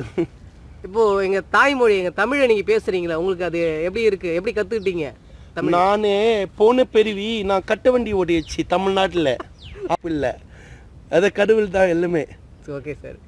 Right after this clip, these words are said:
Speaker 2: ஏ, இப்போ எ-, எதிர்காலம் வர்றவங்களுக்கு நீங்க என்ன ஒரு மெசேஜ் சொல்றீங்க? இந்த ஆர்கானிக்ஸ், இந்த இயற்கை விவசாயத்துக்கு ஒரு மெசேஜ் என்ன சொல்ல வர்றீங்க?
Speaker 1: லோக்கல், லோக்கல் பயிரை சாப்பிடுங்க.
Speaker 2: ஓகே.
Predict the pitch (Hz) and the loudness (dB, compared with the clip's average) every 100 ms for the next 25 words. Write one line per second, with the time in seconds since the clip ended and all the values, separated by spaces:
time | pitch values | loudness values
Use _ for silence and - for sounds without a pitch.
0 | - - - - - 175 170 180 160 143 | -20 -20 -20 -20 -6 -4 -2 0 -2 -2
1 | - 175 170 170 190 254 247 247 208 220 | -10 -8 -4 -2 0 2 4 2 2 2
2 | 240 220 185 208 175 175 180 190 240 214 | 4 2 2 -2 0 -2 -2 0 2 2
3 | 190 170 160 156 170 240 226 180 185 190 | 2 0 0 -2 -2 0 -2 -2 -6 -2
4 | 196 143 139 147 147 180 202 202 165 165 | -2 -4 -6 -4 -2 -2 -2 -4 -4 -6
5 | 156 156 151 214 214 208 196 202 208 185 | -4 -4 0 0 2 0 0 -2 -2 -2
6 | 190 190 165 170 226 190 190 190 175 185 | -4 -4 -4 -2 -2 0 -4 -4 -6 -4
7 | 165 170 127 - - - - - - - | -4 -6 -8 -14 -20 -20 -20 -20 -20 -20
8 | - 139 151 151 185 180 160 - - - | -12 0 2 2 0 0 -2 -16 -20 -20
9 | - - - 151 165 - 180 170 151 170 | -20 -20 -4 -2 -2 -2 -4 -2 -4 -4
10 | 175 135 143 143 135 147 139 135 131 | -6 -8 -6 -8 -8 -10 -16 -14 -14